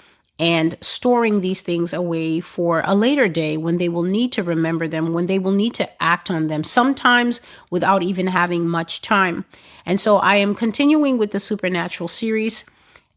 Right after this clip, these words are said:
and today's prophecy is entitled Chimera. It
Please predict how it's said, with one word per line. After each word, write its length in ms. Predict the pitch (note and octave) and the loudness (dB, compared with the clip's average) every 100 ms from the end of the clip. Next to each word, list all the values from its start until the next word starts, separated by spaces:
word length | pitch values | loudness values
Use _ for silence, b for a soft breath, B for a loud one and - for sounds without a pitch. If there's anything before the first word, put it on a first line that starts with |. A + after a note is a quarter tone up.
| - | -2
and 560 | F3+ E3+ E3+ E3+ - - _ | 2 4 2 2 -2 -8 _
today's 460 | - G#3 A3 C4+ C#4+ | -6 0 4 4 2
prophecy 580 | A#3 A3+ A#3 - G#3 F3+ | 4 4 2 -4 -4 -2
is 140 | F3+ | -2
entitled 580 | F3+ F3+ F3+ F3 E3+ E3+ - | -4 -2 0 0 -2 -8 -4
Chimera. 600 | F3+ E3 E3 D#3+ D#3+ F3 b b b b _ - | -2 0 0 0 -2 -6 b b b b _ -2
It 380 | F#3+ F#3+ - | 0 0 -2